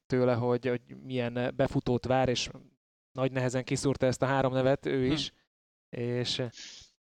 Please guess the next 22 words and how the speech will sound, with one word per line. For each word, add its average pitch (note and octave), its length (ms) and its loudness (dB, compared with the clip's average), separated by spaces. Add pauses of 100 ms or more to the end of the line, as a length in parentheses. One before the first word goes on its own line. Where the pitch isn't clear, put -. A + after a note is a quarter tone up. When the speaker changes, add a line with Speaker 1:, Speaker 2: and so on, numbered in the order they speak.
(180)
Speaker 1:
visszatérve D3+ 480 4
egyébként, C#3 460 0
ugye C#3+ 100 2
tegnap, C#3+ 380 0
ö, C#3 300 4
egy D3 200 -4
kicsit D3 300 0
nosztalgiáztál, C3 800 2
Gábor, C3 380 2
hogy B2 240 2
amikor C3 500 0
úgy C3 100 4
igazán C3 300 2
elkezdtél C3+ 400 0
foglalkozni C3 520 2
az B2 80 0
atlétikával, C3 640 2
akkor C3 220 2
ugye B2+ 100 0
Mózes C3 360 0
csúcson B2 480 -4
volt. G#2 380 -4